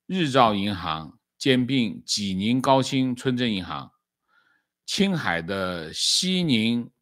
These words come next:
农村商业银行兼并青海黄忠三江村镇银行，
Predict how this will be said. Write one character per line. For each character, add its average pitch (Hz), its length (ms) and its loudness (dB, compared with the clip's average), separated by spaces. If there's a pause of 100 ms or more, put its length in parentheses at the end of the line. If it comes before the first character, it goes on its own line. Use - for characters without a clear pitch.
农 113 280 0
村 135 400 0
商 135 280 2
业 117 120 0
银 98 180 -4
行 78 340 -10 (400)
兼 135 300 2
并 127 380 -2 (160)
青 170 340 -2
海 92 380 -4 (240)
黄 113 380 0
忠 147 240 -2
三 143 300 2
江 139 260 2
村 131 220 -4
镇 110 140 -2
银 90 140 -4
行， 65 280 -12